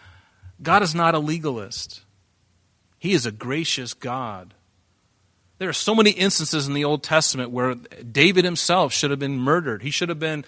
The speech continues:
not murdered, he should have been put to death for his sin. But did God do that? No, David confessed and he broke like an egg. And God says, "You know what, David, you're not gonna die.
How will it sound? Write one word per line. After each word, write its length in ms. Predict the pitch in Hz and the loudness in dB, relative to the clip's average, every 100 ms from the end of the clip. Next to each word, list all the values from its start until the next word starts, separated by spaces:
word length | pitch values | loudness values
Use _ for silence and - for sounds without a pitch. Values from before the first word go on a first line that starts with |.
| - | -8
not 200 | 160 160 | -2 0
murdered, 180 | 165 147 | 0 0
he 80 | 139 | -2
should 180 | - 165 | -2 -4
have 60 | |
been 100 | 147 | -6
put 200 | 135 151 | -6 -6
to 80 | 135 | -2
death 260 | 127 185 - | 4 4 2
for 140 | 123 | -6
his 180 | 117 107 | -6 -8
sin. 380 | - 107 90 85 _ _ _ _ _ _ _ _ _ _ _ | -8 -8 -12 -20 _ _ _ _ _ _ _ _ _ _ _
But 140 | 135 | -8
did 100 | 139 | -2
God 240 | 139 156 156 | 4 4 4
do 160 | 160 | -2
that? 400 | 170 180 196 - - - _ _ _ _ _ _ _ _ _ _ _ _ _ _ _ | -2 -4 -6 -12 -18 -18 _ _ _ _ _ _ _ _ _ _ _ _ _ _ _
No, 380 | 131 135 139 131 120 | -12 -10 -8 -10 -10
David 320 | 120 131 127 | -8 -8 -10
confessed 600 | - 117 131 123 110 - | -12 -8 -4 -4 -6 -8
and 80 | 113 | -8
he 80 | |
broke 320 | 117 123 127 131 | -6 -4 -4 -4
like 180 | 123 | -6
an 80 | 120 | -6
egg. 340 | 123 117 110 - _ _ _ _ _ _ _ - | -4 -6 -8 -16 _ _ _ _ _ _ _ -18
And 120 | 113 | -12
God 180 | 117 113 | -12 -10
says, 320 | - 113 120 | -10 -10 -10
"You 60 | |
know 80 | 120 | -8
what, 180 | 120 123 | -8 -6
David, 340 | 127 127 127 | -4 -4 -6
you're 140 | 123 123 | -6 -6
not 160 | 123 | -6
gonna 160 | 123 117 | -6 -6
die. 440 | 113 104 95 98 | -6 -8 -10 -14